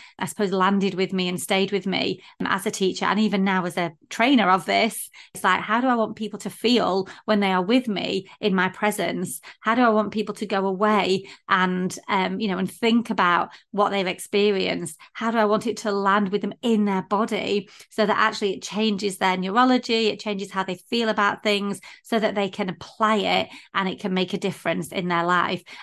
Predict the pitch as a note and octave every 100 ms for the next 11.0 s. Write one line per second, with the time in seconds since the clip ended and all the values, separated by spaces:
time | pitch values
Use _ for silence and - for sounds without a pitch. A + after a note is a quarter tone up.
0 | - G3 A3 B3 A3 - A3 G3 F#3+ -
1 | - G3 E3+ - A3+ B3+ - G3+ - F#3+
2 | F#3 - - - B3+ - A3 G#3 G#3 F#3+
3 | A3+ B3 B3+ A#3 G#3 G3+ G3+ G#3+ G3+ F#3
4 | F#3 F#3+ G#3 - - G#3+ F3+ G3 F#3+ G3
5 | G#3+ B3+ F3 F3+ F#3+ - - - G#3+ A3
6 | G3 A#3 A#3+ G3+ - A3 A3+ A3 F#3+ F#3+
7 | F3+ F#3 F#3+ F3 - G3 G#3+ B3+ - B3+
8 | A#3+ G#3 - G3+ F#3+ F#3 F#3+ G#3+ A3 G#3+
9 | G3+ G3 F#3+ - - A3 G#3+ G#3+ A#3 A#3
10 | G#3+ F#3+ F#3+ G3+ - G#3 G#3+ G#3 F#3 F#3+